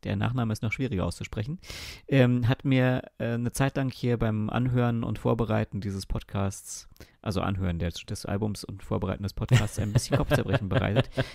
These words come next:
Speaker 1: weil nämlich gleich zu Beginn der C D,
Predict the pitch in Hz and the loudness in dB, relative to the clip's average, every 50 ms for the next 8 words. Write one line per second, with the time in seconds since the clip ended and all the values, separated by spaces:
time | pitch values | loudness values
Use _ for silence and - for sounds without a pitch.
0 | - - - 107 95 104 98 92 101 113 107 101 110 139 175 220 _ - - _ | -18 -12 -8 -2 2 4 6 6 6 6 6 6 4 2 0 0 _ -12 -20 _
1 | _ _ _ _ - - _ _ _ - - - - - - - - - - 120 | _ _ _ _ -20 -20 _ _ _ -20 -20 -20 -20 -20 -20 -20 -8 0 2 2
2 | 123 127 123 - - - 110 104 107 135 165 - - - - 131 131 113 107 143 | 4 4 2 0 0 -2 0 2 2 2 2 -2 -4 -6 -2 -2 -2 2 2 0
3 | 175 196 190 165 123 - - - 104 95 98 95 101 127 | 0 2 0 0 -2 -2 -2 -4 -2 0 0 0 0 0